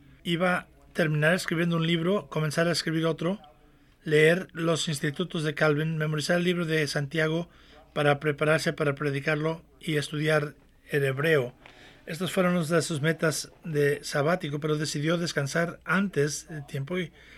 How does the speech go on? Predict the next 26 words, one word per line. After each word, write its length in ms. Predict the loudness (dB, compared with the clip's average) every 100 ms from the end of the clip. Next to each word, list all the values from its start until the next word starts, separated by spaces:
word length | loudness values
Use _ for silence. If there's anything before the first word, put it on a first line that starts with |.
| -20 -20 -12 -4
descansar 640 | -2 0 2 4 2 2
una 220 | -2 2 2
semana 360 | 2 2 2
antes 200 | 0 -2
de 80 | -2
comenzar 340 | -2 -2 -2
su 120 | -2 -4
sabático, 480 | -4 -4 -4 -6
pero 160 | -2 -2
dijo 200 | -2 0
para 140 | 2
el 80 | 2
miércoles 640 | 2 -2 0 -2 -2 -6 -16 _ _ -20 -12
ya 200 | 0 2
estaba 600 | 2 0 2 4 2 -2 -8 -12 -12 -14 _ -12
descosido, 760 | -2 -2 -2 -6 -6 -8 -8 -14 _ -20 -20 -20 _ _ _ _
despegado. 840 | -4 -4 -2 -4 0 -2 -2 -6 -12 -12
¿Qué 120 | -6
quería 240 | -4 -2 0
decir 240 | -2 -6
con 140 | -6 -8
esto? 180 | -6
En 300 | -8 -8 -10
sus 180 | -10 -8
palabras: 600 | -4 -4 -4 -6 -10 -16 -18 _ -20 -20 -4
"Atravesé 880 | -2 0 4 4 4 2 2 2 0